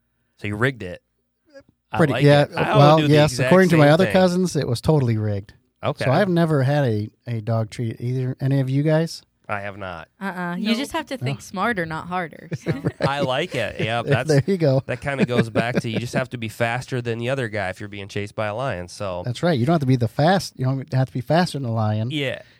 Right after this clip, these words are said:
Speaker 2: You just gotta be faster than
Speaker 1: The slowest
Speaker 2: the
Speaker 1: person.
Speaker 2: slowest person.
Speaker 1: Yeah, if you're the slowest person, you're kinda in, in some trouble. <laughs> All right, so, you know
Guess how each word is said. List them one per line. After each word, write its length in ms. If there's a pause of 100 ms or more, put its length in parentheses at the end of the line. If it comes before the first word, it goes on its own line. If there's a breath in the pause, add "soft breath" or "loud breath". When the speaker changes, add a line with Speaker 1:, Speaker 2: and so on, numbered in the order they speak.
(160)
Speaker 2:
You 60
just 140
gotta 100
be 120
faster 420
than 300 (120)
Speaker 1:
The 100
slowest 420
Speaker 2:
the 80
Speaker 1:
person. 280
Speaker 2:
slowest 160
person. 400 (120)
Speaker 1:
Yeah, 120
if 100
you're 120
the 60
slowest 300
person, 320
you're 120
kinda 360
in, 140 (500)
in 80
some 160
trouble. 320 (340 loud breath)
<laughs> 340
All 80
right, 180
so, 460 (180)
you 140
know 260